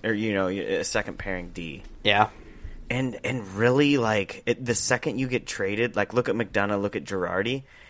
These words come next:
Speaker 1: you're, you're just, you're nothing anymore, really.
Speaker 2: Yep.
Speaker 1: You
Speaker 2: Yeah.
Speaker 1: know, so, I mean, from a player perspective, like, I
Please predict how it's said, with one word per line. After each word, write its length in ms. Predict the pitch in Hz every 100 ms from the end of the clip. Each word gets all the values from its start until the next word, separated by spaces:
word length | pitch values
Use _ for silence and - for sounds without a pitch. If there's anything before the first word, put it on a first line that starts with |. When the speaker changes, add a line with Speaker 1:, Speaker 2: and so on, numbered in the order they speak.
| - -
Speaker 1:
you're, 220 | 143 147
you're 240 | - 127
just, 460 | 139 131 110 - -
you're 160 | 107 120
nothing 480 | 104 107 113 95
anymore, 440 | 87 82 78 - -
really. 380 | - 85 62 - - -
Speaker 2:
Yep. 260 | - 110 - - - - - - -
Speaker 1:
You 140 | 117
Speaker 2:
Yeah. 120 | 135
Speaker 1:
know, 140 | 104 107
so, 300 | - 123 110
I 120 | 107
mean, 200 | 110 107
from 200 | - 127
a 80 | 113
player 300 | - 107 120
perspective, 600 | 131 160 - 175 208 196
like, 200 | 120 95
I 220 | - 127